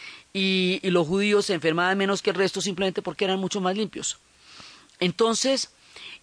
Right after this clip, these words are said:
en todas las condiciones tan difíciles en las cuales ellos van a vivir en Europa,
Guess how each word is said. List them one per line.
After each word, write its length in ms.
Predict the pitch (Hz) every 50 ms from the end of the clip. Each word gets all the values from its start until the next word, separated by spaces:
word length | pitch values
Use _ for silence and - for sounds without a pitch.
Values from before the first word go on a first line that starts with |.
| _
en 160 | 196 196 196 -
todas 280 | - 254 269 294 302
las 160 | 277 254 214
condiciones 800 | - - 196 175 170 156 143 - 196 190 190 208 220 202 - - _ _ _ _
tan 200 | - 208 196 170
difíciles 520 | 170 175 - 233 196 - 165 147 143 -
en 120 | 160 147
las 160 | 143 143 - -
cuales 260 | 202 196 208 202 -
ellos 260 | 202 185 190 190 180
van 200 | 156 190 180 180
a 80 | 180 175
vivir 280 | 151 143 143 151 156
en 140 | 165 165 160
Europa, 540 | 143 131 139 151 151 139 - - 120 -